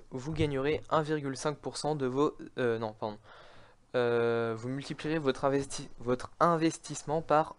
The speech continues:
un virgule cinq. Et pour retirer l'argent, vous allez dans Cash Out Earnings. Vous choisissez ce que, enfin, l'endroit d'où provient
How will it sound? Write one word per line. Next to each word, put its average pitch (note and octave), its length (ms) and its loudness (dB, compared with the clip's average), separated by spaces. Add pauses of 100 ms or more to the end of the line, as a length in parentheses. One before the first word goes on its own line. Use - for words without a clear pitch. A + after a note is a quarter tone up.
un D3 120 4
virgule C#3+ 360 0
cinq. B2+ 240 -6 (2000)
Et C#3 500 2
pour F3 160 -2
retirer F3+ 380 2
l'argent, D#3 480 2 (260)
vous B2+ 220 -8
allez C3 180 0
dans B2 440 -2
Cash C#3+ 300 -2
Out D3+ 220 0
Earnings. C3+ 480 -2 (2250)
Vous D3+ 340 -2
choisissez D3+ 720 -4 (1000)
ce - 200 -6
que, D3+ 520 0
enfin, B2 580 0
l'endroit C3+ 400 2
d'où B2+ 160 -4
provient B2 540 0